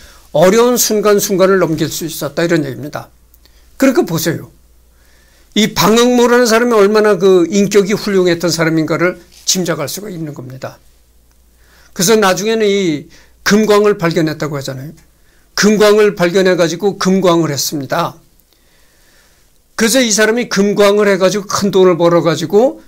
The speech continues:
그 돈을 가지고 조선일보를 세웠다, 이런 얘기입니다. 음. 그래서 이제, 어, 여기 보면은 이런 게 나옵니다. 조선일보 역대 회장, 그다음에 조선일보 역대 사장, 조선일보 초대 회장,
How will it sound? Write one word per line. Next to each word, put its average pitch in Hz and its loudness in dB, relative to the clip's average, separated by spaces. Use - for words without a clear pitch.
그 196 0
돈을 202 4
가지고 180 0
조선일보를 165 0
세웠다, 156 -4
이런 151 -6
얘기입니다. 131 -12
음. 120 -12
그래서 160 0
이제, 147 -4
어, 131 -6
여기 170 2
보면은 180 2
이런 175 -2
게 170 0
나옵니다. 143 -6
조선일보 190 0
역대 185 2
회장, 165 -4
그다음에 185 2
조선일보 196 2
역대 170 -2
사장, 160 -6
조선일보 208 2
초대 185 -2
회장, 156 -2